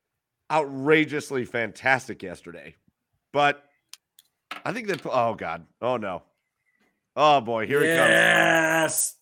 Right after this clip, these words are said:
Speaker 1: But I will say this, Fred, and I'm gonna send it to you. They've now played two games back to back where defensively they just didn't make the mistakes that they had made all throughout the first part of this season. That Tampa game and now this game against Houston,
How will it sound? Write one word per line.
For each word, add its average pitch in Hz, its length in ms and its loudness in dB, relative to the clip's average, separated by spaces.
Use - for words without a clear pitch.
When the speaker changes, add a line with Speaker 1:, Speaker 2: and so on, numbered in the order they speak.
Speaker 1:
But 170 120 0
I 185 60 6
will 226 180 4
say 196 220 0
this, 135 240 -4
Fred, 95 300 -6
and 107 120 -6
I'm 123 80 -2
gonna 139 140 -2
send 139 240 -4
it 123 120 -6
to 117 100 -6
you. 98 160 -8
They've 139 200 -4
now 170 180 4
played 175 280 -4
two 185 220 -8
games 131 320 -2
back 110 260 -2
to 113 80 -10
back 90 380 -10
where 110 120 -8
defensively 135 760 -6
they 120 140 -6
just 208 200 -10
didn't 175 240 -8
make 156 200 -4
the 127 120 -4
mistakes - 840 -6
that 110 180 -6
they 117 160 -6
had 110 180 -8
made 107 320 -6
all 226 260 6
throughout 175 400 2
the 139 80 -18
first 151 260 -6
part 139 180 -2
of 110 60 -12
this 104 160 -12
season. - 320 -18
That 107 160 -10
Tampa 180 340 -2
game 160 340 -4
and 123 120 -10
now 131 240 0
this 165 280 -4
game 135 200 -4
against 120 300 -10
Houston, 107 460 -10